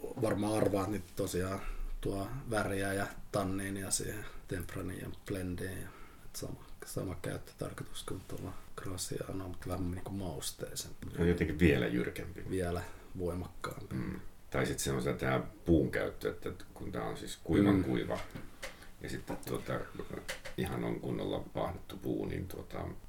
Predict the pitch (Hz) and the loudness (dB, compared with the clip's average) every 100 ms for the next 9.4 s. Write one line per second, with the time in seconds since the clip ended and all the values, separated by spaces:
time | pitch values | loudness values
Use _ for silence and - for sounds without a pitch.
0 | - - 64 60 58 - - - - - | -8 -4 -2 -2 -2 -4 -6 -8 -12 -8
1 | 62 - - 62 - - - - - - | -8 -6 -6 -6 -4 -6 -6 -8 -8 -6
2 | - - - - 65 - - - - - | -4 -2 -2 -2 -4 -4 -6 -8 -10 -10
3 | - - - - - - - - 110 92 | -10 -8 -8 -8 -8 -6 0 12 12 12
4 | 101 92 82 95 85 80 76 76 71 64 | 12 12 12 12 12 10 8 8 8 6
5 | - - 60 57 60 - 58 58 57 62 | 0 0 2 4 2 2 2 4 6 4
6 | - 50 - 50 - 62 57 58 58 - | 4 0 -2 -2 -2 -2 -2 -2 -2 -4
7 | - - - - 85 69 64 64 65 62 | -4 -4 -4 0 4 4 4 0 0 0
8 | 62 60 58 60 71 62 50 - 80 78 | 0 0 0 2 2 2 0 -2 -2 -4
9 | - - 52 - | -4 -6 -6 -8